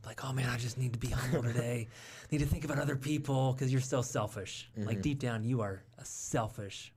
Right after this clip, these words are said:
Speaker 1: person.
Speaker 2: Mm-hmm.
Speaker 1: So you gotta fight it every single day. And you gotta think about, "Okay, how can I put oth-, other people first?" And you gotta be intentional. And, and it's so sweet when you start thinking about other people. It's so sweet when you, when you do something and you see them win.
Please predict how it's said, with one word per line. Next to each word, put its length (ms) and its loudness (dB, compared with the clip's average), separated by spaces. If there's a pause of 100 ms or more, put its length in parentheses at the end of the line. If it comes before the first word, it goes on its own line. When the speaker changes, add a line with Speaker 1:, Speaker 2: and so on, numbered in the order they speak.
(120)
Speaker 1:
person. 440 -6 (120)
Speaker 2:
Mm-hmm. 240 -6 (1160)
Speaker 1:
So 160 0
you 100 6
gotta 140 4
fight 320 2
it 140 -4 (320)
every 180 2
single 240 0
day. 300 0 (420)
And 100 -2
you 60 2
gotta 140 2
think 160 2
about, 160 2
"Okay, 160 -2
how 160 -2
can 120 2
I 40 4
put 200 2
oth-, 180 0 (140)
other 160 -2
people 200 -4
first?" 400 -4
And 100 -6
you 60 -4
gotta 120 -2
be 120 -4
intentional. 760 -2 (760)
And, 180 2
and 160 2
it's 160 -2
so 240 4
sweet 560 -2
when 100 -6
you 80 -4
start 220 -4
thinking 160 -6
about 80 -4
other 120 -4
people. 600 -4
It's 140 -8
so 260 2
sweet 580 -4
when 140 -6
you, 240 -2
when 160 -4
you 100 -2
do 220 -2
something 400 -4
and 140 -4
you 80 -4
see 160 -4
them 200 -6
win. 480 -4